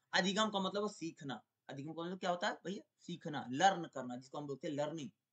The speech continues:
ठीक है, उसी को क्या बोला जाता है? अधिगम, ठीक है। अधि-, शि-, अ, शिक्षा मनोविज्ञान में इन चीजों की बड़ी भूमिका, अधिगम यानी सीखना, ठीक है। उसी प्रकार से शिक्षा मनोविज्ञान में देखेंगे तो कि, यानी शिक्षा मनोविज्ञान में कौन कौन सी विधियां जिसके जरिए पढ़ा,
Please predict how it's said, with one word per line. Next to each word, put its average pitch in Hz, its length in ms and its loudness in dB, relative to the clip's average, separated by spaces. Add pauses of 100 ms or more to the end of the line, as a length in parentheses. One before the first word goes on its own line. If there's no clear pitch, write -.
(220)
ठीक 156 100 -4
है, 120 60 -6
उसी 147 220 -4
को 165 160 2
क्या 156 160 -2
बोला 147 180 0
जाता 143 180 -2
है? 151 60 -2
अधिगम, 139 340 -2 (540)
ठीक 190 120 0
है। - 160 -2 (180)
अधि-, 170 180 -2
शि-, - 580 -8
अ, 143 300 0
शिक्षा 226 480 4
मनोविज्ञान 185 640 4
में 202 100 0
इन 196 200 0
चीजों 190 360 -4
की 190 100 -4
बड़ी 170 220 2
भूमिका, 143 380 -6
अधिगम 139 360 -4 (140)
यानी 131 320 -2
सीखना, 117 480 -4 (240)
ठीक 185 100 2
है। - 60 2 (160)
उसी 196 200 0
प्रकार 208 260 6
से 214 120 2
शिक्षा 196 320 -4
मनोविज्ञान 190 520 2
में 196 100 -2
देखेंगे 196 380 0 (240)
तो 220 80 0
कि, 214 280 -8
यानी 214 140 2
शिक्षा 220 300 -2
मनोविज्ञान 196 460 2
में 220 140 -4
कौन 196 240 0
कौन 196 160 -2
सी 196 100 -4
विधियां 185 240 -2
जिसके 185 240 -4
जरिए 180 200 0
पढ़ा, 147 220 0